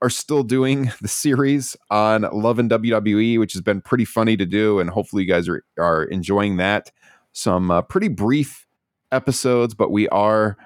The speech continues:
reviewing every episode of the Montez Ford and Bianca Belair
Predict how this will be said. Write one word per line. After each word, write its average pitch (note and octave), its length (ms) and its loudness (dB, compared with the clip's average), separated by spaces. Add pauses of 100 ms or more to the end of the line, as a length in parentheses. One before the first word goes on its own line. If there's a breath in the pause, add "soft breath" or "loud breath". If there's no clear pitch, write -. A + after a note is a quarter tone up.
(100)
reviewing G2+ 580 0
every A#2 360 0
episode G2 400 0
of E2+ 80 -4
the F#2+ 60 -6
Montez F2+ 440 0
Ford F#2 380 0
and F2 160 -4
Bianca F2+ 320 0
Belair F2+ 600 2